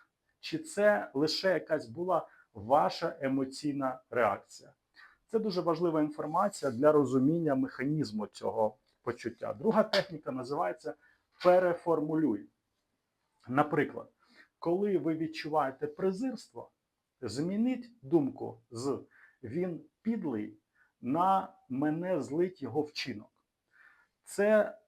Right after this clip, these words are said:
дуже така проста техніка, але вона допомагає відділити людину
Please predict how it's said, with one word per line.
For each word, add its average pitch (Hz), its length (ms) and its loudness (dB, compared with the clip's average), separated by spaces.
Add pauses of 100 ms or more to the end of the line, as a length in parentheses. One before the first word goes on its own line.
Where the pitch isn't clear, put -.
(100)
дуже 180 260 -4
така 160 240 -8
проста 175 360 -6
техніка, 175 560 -8
але 160 220 0
вона 170 280 -6
допомагає 151 840 -8 (140)
відділити 143 840 -4
людину 139 560 -6